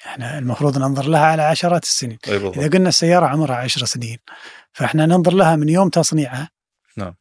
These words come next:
Speaker 1: إلين، آه، انتهاء تاريخها، خلاص
Speaker 2: صحيح.
Speaker 1: ما عاد منها فايدة. فالحين لو نقارن سيارة مثلا كهربائية، وهذا
Speaker 2: نعم.
Speaker 1: هذا الحديث وهذا النقاش موجود، ال-، المقارنة بين سيارة تعمل بوقود أحفوري مثلا،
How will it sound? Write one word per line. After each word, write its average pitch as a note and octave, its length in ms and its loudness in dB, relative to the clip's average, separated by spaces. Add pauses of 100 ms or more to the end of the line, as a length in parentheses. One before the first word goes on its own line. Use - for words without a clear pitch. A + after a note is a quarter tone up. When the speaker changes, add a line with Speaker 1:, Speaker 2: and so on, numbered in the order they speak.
(160)
Speaker 1:
إلين، F#3+ 400 4
آه، D#3 360 -6
انتهاء D3 540 0
تاريخها، C3 480 -6
خلاص B2 240 -4
Speaker 2:
صحيح. - 120 -2
Speaker 1:
ما A#2 60 -4
عاد A#2+ 140 -6
منها A2+ 220 -6
فايدة. - 240 -16 (400)
فالحين F#3+ 320 2
لو F#3 140 6
نقارن F#3+ 340 2
سيارة E3 440 2
مثلا D3+ 220 -2
كهربائية، C#3 640 -2
وهذا C3 460 -2 (160)
Speaker 2:
نعم. F#2+ 180 -4 (260)
Speaker 1:
هذا C#3+ 220 2
الحديث C3+ 480 2
وهذا C3 160 0
النقاش C3+ 400 0
موجود، C#3 340 -2 (960)
ال-، E3 240 -6
المقارنة E3+ 600 2
بين D#3+ 260 2
سيارة C3+ 800 0
تعمل C3+ 420 -2
بوقود C3 540 0
أحفوري D3 520 -2
مثلا، D3 440 -2